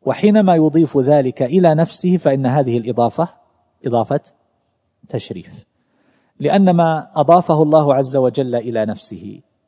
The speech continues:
إما أن يكون من الأوصاف القائمة به كعلم الله وقدرة الله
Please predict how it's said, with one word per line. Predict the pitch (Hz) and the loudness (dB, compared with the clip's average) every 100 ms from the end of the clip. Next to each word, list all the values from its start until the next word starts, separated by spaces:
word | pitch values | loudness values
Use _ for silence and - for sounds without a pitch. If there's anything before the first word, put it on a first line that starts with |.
| _ | _
إما | 185 196 185 151 | 0 2 2 2
أن | 139 | -2
يكون | 131 147 120 101 85 _ _ _ _ 143 | -2 0 0 -2 -8 _ _ _ _ -4
من | 143 | -2
الأوصاف | 147 143 131 151 156 160 165 - - - | 2 2 2 2 2 2 0 -4 -10 -10
القائمة | 131 160 147 147 123 | 0 2 2 0 -2
به | 117 117 165 _ _ _ _ _ _ _ _ _ _ _ _ _ _ _ _ _ _ - | -2 -4 -8 _ _ _ _ _ _ _ _ _ _ _ _ _ _ _ _ _ _ -2
كعلم | 127 107 101 - _ _ _ _ _ _ _ _ _ _ _ _ _ _ - | 0 0 -6 -16 _ _ _ _ _ _ _ _ _ _ _ _ _ _ -4
الله | 135 131 120 117 113 101 - _ _ _ _ _ _ _ _ _ _ _ _ _ _ _ | -2 0 -2 -2 -4 -6 -16 _ _ _ _ _ _ _ _ _ _ _ _ _ _ _
وقدرة | - 123 - 147 135 120 | -4 -2 2 2 2 0
الله | 120 113 120 117 110 | -2 -2 0 0 -2